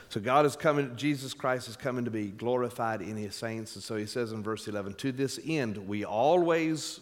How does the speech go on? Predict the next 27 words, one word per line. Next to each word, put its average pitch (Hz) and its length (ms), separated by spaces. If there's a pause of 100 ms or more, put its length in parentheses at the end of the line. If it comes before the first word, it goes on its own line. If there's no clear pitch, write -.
(100)
we 104 160
always 170 540
pray 151 360
for 117 220
you." 76 320 (840)
And 107 120
what 135 100
does 151 140
he 139 100
pray? 147 440 (320)
He 120 100
prays 117 280
two 139 220
things. 104 360
That 95 140
number 113 200
one, 127 440
that 107 140
our 98 120
God 117 320
will 147 120
make 135 280
you 107 100
worthy 104 540
of 85 80
his 95 160
calling. 85 580